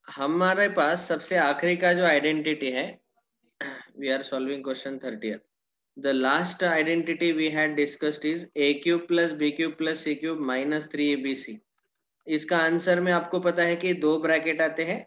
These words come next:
एक A plus B plus C और दूसरा ये लंबा वाला, ए प्लस स्क्वायर प्लस बी स्क्वायर प्लस सी स्क्वायर माइनस ए बी माइनस बी सी माइनस सी ए। ठीक है, अभी, अ, यहाँ पे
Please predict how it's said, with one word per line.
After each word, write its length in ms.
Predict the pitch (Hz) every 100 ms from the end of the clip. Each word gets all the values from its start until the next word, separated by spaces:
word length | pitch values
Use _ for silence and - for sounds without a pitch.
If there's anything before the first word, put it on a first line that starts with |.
| _ 151
एक 340 | 135 135 131
A 60 | 151
plus 240 | 160 151
B 200 | 160 160
plus 240 | 165 160
C 180 | 190 220 -
और 180 | 147 143
दूसरा 340 | 135 147 156 156
ये 100 | 151
लंबा 360 | 143 143 131
वाला, 280 | 117 113 107 _ _ _ -
ए 140 | 135
प्लस 360 | 131 147 147 143
स्क्वायर 240 | 156 143
प्लस 200 | 147 147
बी 120 | 139
स्क्वायर 280 | 139 - 143
प्लस 220 | 143 143
सी 100 | 147
स्क्वायर 300 | 135 151 143
माइनस 400 | 135 131 139 139
ए 40 | 143
बी 140 | 139
माइनस 380 | 135 131 135 135
बी 160 | 135 131
सी 180 | 143
माइनस 480 | 139 123 127 135 -
सी 100 | 131
ए। 180 | 113 101 _ _ _ _ _ _ _ _ -
ठीक 160 | 147
है, 220 | 143 110 - _ _ _ _
अभी, 560 | 131 151 196 175 214 - _ _ _ _ _ _ _ _ _ _ _ _ _ - 135 220 214 _ _ _ _ _ -
अ, 520 | 127 127 127 127 131 - _ _ _ _ _ _ _ _ 156
यहाँ 440 | 143 135 170 185
पे 400 | 185 175 220 -